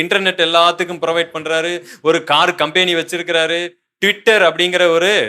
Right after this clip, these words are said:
சோஷியல் மீடியாவை விலைக்கு வாங்கி வச்சிருக்கிறாரு. வேர்ல்டுல நம்பர்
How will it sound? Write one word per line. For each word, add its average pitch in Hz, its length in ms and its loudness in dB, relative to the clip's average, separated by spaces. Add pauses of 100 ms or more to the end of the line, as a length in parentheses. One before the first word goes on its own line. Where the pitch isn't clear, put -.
சோஷியல் 180 400 0
மீடியாவை 175 420 4
விலைக்கு 175 300 0
வாங்கி 165 260 -2
வச்சிருக்கிறாரு. 160 600 -2
வேர்ல்டுல 185 460 4
நம்பர் 170 320 0